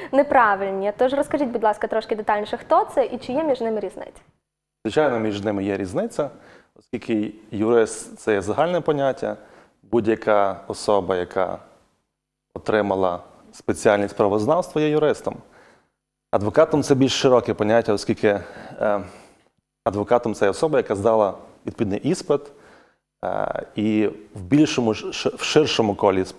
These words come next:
Speaker 2: справ має право брати участь. Е, такими с-, наприклад, в судах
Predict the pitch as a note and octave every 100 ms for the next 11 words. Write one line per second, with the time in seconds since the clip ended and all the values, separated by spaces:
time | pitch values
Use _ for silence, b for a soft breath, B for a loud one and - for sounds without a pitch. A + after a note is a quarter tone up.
0 | - - A#2 C3+ C3+ G#2 G2 F#2+ G2 G2
1 | G2+ G2 F#2+ - F2+ - b b b b
2 | b _ F2+ F2+ F#2 F#2 - - - A2
3 | D#3+ D#3 - A2+ B2 - - A#2+ D#3+ G3
4 | -